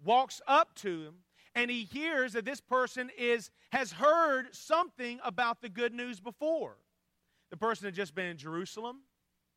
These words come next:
They probably walked into Jerusalem. They probably, this, this eunuch, had probably been in there. We don't know this. This is not,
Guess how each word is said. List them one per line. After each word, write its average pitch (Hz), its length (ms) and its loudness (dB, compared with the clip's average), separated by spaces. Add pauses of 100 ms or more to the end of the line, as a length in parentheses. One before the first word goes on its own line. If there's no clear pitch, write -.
(880)
They 202 340 2 (720)
probably 196 300 -2
walked 185 340 0
into 170 240 -12
Jerusalem. 147 680 -8 (760)
They 170 140 -4
probably, 160 840 -2 (100)
this, 151 300 -12
this 156 220 -12
eunuch, 170 380 -12 (300)
had 143 140 -14
probably 190 280 -4
been 175 140 -10
in 160 180 -12
there. 131 340 -12 (100)
We 175 100 -6
don't 208 260 -4
know 160 220 -6
this. 147 260 -10
This - 220 -16
is 147 120 -20
not, 165 280 -4